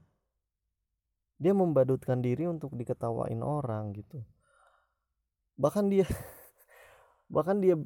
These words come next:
dia yang bilang sendiri kalau, kalau personanya yang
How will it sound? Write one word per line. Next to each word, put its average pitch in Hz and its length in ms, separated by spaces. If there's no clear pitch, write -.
dia 156 400
yang 117 160
bilang 120 240
sendiri 120 400
kalau, 117 240
kalau 117 600
personanya 117 680
yang 117 360